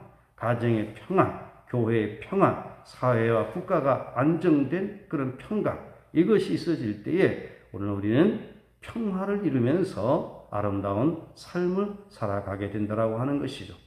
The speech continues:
몸으로 말하면 몸이 건강해야 되지,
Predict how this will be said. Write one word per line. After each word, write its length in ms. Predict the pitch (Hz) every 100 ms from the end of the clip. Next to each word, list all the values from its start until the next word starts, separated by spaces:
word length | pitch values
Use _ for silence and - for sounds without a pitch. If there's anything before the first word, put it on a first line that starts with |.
| _ _ - _
몸으로 400 | 127 160 214 226
말하면 600 | 196 160 - 190 - - - - -
몸이 340 | - 170 220 -
건강해야 800 | - 117 160 247 214 139 120 123
되지, 460 | 117 - 185 120